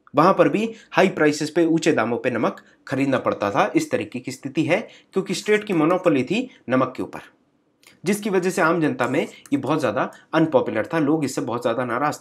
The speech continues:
थे। और गांधी ने इसी चीज़ को टारगेट बना लिया अपना, और गांधी जी मोबिलाइज करते हैं लोगों के डिसकंटेंट को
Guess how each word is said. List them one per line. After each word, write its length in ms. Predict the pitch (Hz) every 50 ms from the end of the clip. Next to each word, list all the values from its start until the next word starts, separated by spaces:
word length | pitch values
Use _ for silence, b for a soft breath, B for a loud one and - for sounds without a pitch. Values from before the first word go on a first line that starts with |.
| -
थे। 40 | - - _ _ _ _ _ _ _ _ _ _ _ _ _ -
और 100 | 151 143
गांधी 260 | 147 165 180 185 208
ने 100 | 196 180
इसी 180 | 170 170 - 185
चीज़ 220 | 156 165 156 -
को 260 | - 190 202 220 226 B B B B B -
टारगेट 320 | 147 151 165 165 165 135
बना 200 | 123 123 113 110
लिया 200 | 110 110 110 104
अपना, 240 | 98 - 156 180 190 190 B B B B
और 120 | 131 127 113
गांधी 280 | 123 123 135 143 143
जी 240 | 123 123 143 185 196 B B B B
मोबिलाइज 420 | 117 127 123 127 135 147 156 151 151
करते 260 | - 127 - - 131
हैं 100 | 127 123
लोगों 260 | 120 120 120 120 117
के 120 | - 120
डिसकंटेंट 560 | 110 123 123 - - 120 107 101 123 117 113 -
को 200 | - 180 202